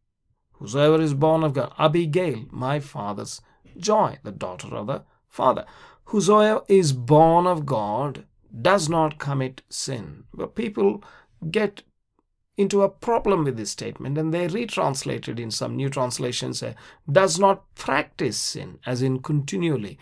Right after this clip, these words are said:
You, you may commit once in a while, but then you don't get stuck into it and keep on doing it. That's the point they try to, uh, make. However, if you read further, "For his seed remaineth in him, and he cannot,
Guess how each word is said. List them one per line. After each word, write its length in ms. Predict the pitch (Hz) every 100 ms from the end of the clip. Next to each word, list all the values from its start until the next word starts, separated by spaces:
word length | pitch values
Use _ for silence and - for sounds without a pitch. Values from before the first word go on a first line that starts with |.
| -
You, 120 | - 165
you 160 | 190
may 140 | 196 190
commit 300 | 170 165 160
once 280 | 151 139
in 80 | 147
a 60 | 123
while, 260 | 139 143
but 160 | 139 131
then 180 | 135 135
you 160 | 131
don't 320 | 131 147 147 131
get 240 | 139 -
stuck 360 | - 143 - 67
into 220 | 67 64
it 100 | 135
and 100 | 120
keep 240 | 139 139
on 220 | 147 127 120
doing 260 | 110 95
it. 140 | 85 98
That's 260 | 139 131
the 120 | -
point 360 | 139 165 131 107 - _
they 120 | - 127
try 240 | 135 117
to, 280 | - 123 117 _ _ _
uh, 120 | 110
make. 380 | 135 165 - - _ - -
However, 440 | 165 247 - - _ _ -
if 180 | - 220
you 120 | 208
read 220 | 240 240
further, 400 | - 156 131 - _ _ _ _ _ _ _
"For 220 | - 320
his 260 | 147 233 -
seed 440 | - 254 262 269
remaineth 680 | 220 180 180 214 247 247 190
in 140 | 156
him, 440 | 113 135 175 208 202 - _ _
and 260 | 165 180 151
he 380 | 208 120 120 - _ _
cannot, 680 | 233 254 208 135 - -